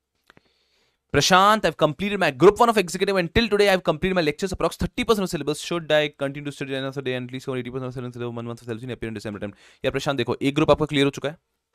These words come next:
Second ग्रुप आप December में दे रहे हो, हंड्रेड परसेंट दिसंबर अटेम्प्ट ट्राई करो, जी जान लगा दो भाई साहब। स्लीपिंग, स्लीपिंग आवर्स को सिक्स आवर्स कर दो and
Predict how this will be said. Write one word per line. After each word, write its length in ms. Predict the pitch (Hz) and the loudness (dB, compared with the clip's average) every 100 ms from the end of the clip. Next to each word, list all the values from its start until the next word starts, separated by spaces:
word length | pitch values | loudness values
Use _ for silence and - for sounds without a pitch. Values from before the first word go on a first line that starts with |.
| _ _ _ - | _ _ _ -10
Second 280 | - 143 | -8 -6
ग्रुप 120 | 151 151 | -4 -4
आप 40 | |
December 280 | 127 127 143 | -4 -6 -6
में 80 | 135 | -4
दे 80 | |
रहे 120 | 127 135 | -4 -6
हो, 80 | - _ _ - | -10 _ _ 2
हंड्रेड 480 | 160 185 220 247 | 4 8 10 10
परसेंट 220 | 202 185 190 | 6 2 2
दिसंबर 280 | 139 139 | 2 0
अटेम्प्ट 200 | 139 147 | 0 -2
ट्राई 140 | - 90 | -4 -6
करो, 160 | - | -8
जी 220 | 90 165 185 | -2 4 6
जान 160 | 196 | 6
लगा 220 | 180 165 | 6 4
दो 160 | 170 185 127 | 4 0 -2
भाई 200 | 127 143 | -2 -2
साहब। 440 | - 131 139 143 _ _ - | -2 2 2 2 _ _ -14
स्लीपिंग, 560 | - 175 185 185 185 - | -2 2 2 2 -2 -6
स्लीपिंग 420 | - 170 165 190 | -6 -2 0 4
आवर्स 160 | 175 170 | 4 4
को 100 | 180 | 0
सिक्स 260 | 175 - | -2 2
आवर्स 160 | 170 175 | 2 2
कर 120 | 165 | -2
दो 160 | 160 180 _ _ _ - | -2 -8 _ _ _ -6
and 220 | 123 127 | -4 -4